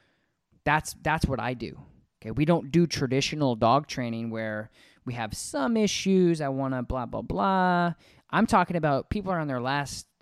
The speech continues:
stretch here. People are really struggling. People are really frustrated. If I don't fix it and show them the light at the end of the tunnel as quick as I do, the dog could die.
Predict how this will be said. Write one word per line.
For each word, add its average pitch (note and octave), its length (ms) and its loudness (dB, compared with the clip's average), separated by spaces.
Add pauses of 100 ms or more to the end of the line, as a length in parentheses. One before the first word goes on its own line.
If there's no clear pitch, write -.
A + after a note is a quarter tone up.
stretch - 520 -4
here. F#2 320 -6 (1000)
People D#3+ 240 -2
are B2 120 -2
really C#3+ 320 2
struggling. B2+ 600 -2
People E3+ 200 -4
are B2 80 0
really C3 200 -2
frustrated. A2 680 -4 (500)
If C3+ 120 -6
I D#3+ 160 4
don't E3+ 220 2
fix - 340 -4
it G#2 180 -8
and B2+ 120 -8
show D3+ 240 0
them D#3+ 260 -2
the C#3 200 -6
light C3+ 300 -2
at E3 80 -4
the D#3 120 -6
end D#3+ 120 -4
of C#3+ 60 -8
the C#3 100 -4
tunnel B2+ 500 -8 (140)
as B2+ 140 -6
quick D3+ 280 -2
as D3 100 -4
I C3+ 120 -2
do, C#3+ 400 -2 (1700)
the C#3+ 120 2
dog C3+ 200 4
could B2+ 100 -6
die. G#2+ 320 -2